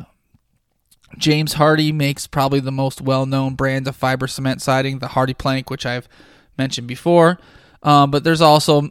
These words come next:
several other bla-, brands out there, such as CertainTeed is another good one, and then brands like Equitone, which mo-, are more suitable for a modern style. The last type of siding that I want to talk about today is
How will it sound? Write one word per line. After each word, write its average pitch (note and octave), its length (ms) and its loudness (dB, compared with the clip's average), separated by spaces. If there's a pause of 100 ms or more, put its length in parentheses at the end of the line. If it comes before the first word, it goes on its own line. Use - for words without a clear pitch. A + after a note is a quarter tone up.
several D3 400 2
other C#3 160 2
bla-, C3+ 480 -2
brands C3+ 300 -4
out C3 180 -2
there, C3+ 160 -2
such - 300 -6
as A#2 120 -6
CertainTeed C#3+ 680 -6
is C#3 100 -2
another C3+ 320 -4
good C3 220 -4
one, C3 340 -4 (380)
and D#3+ 180 -4
then D#3+ 200 0
brands D3+ 360 0
like C#3+ 280 -2
Equitone, C3 800 -2
which C3+ 400 -4 (340)
mo-, D3 220 -4
are C#3 200 4
more D3 220 4
suitable C3 500 -2
for B2+ 240 -4
a B2 40 -4
modern A2+ 360 -12
style. - 480 -14 (1600)
The E3 120 4
last F3 440 2
type G3 240 -4
of - 80 -4
siding D3+ 380 2
that C#3 100 0
I C#3 80 0
want C#3 180 0
to - 160 -6
talk C3+ 240 -2
about B2+ 240 -4
today C3 560 -2
is C3+ 300 -4